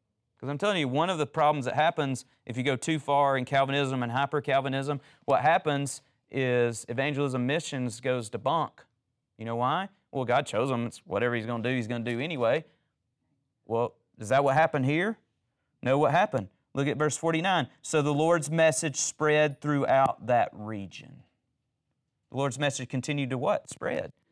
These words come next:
Who spread the message? Well, I'll tell you who spread it. It wasn't Paul and Barnabas, it was those who believed.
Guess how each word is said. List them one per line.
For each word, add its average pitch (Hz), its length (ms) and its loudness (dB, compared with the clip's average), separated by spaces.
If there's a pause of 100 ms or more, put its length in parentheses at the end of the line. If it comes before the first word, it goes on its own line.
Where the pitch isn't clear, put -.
(200)
Who 175 100 -2
spread 214 360 0
the 202 40 -2
message? 113 520 -6 (480)
Well, - 80 -6
I'll - 40 -2
tell 381 140 0
you 359 80 4
who 226 60 0
spread 160 280 0
it. 302 40 0
It - 20 -4
wasn't 269 200 2
Paul 226 120 4
and 196 80 -2
Barnabas, 302 280 0
it 190 40 -8
was 220 80 2
those 254 140 -2
who 254 100 -2
believed. 220 600 0